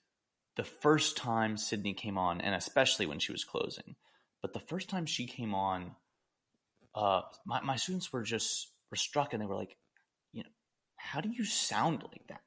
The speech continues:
Like, what, how do you become like that?" And I was like, "I do not know."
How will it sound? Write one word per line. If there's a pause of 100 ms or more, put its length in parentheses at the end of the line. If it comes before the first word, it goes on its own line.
Like,
what, (680)
how
do
you
become
like
that?" (640)
And
I
was
like, (200)
"I (100)
do
not
know."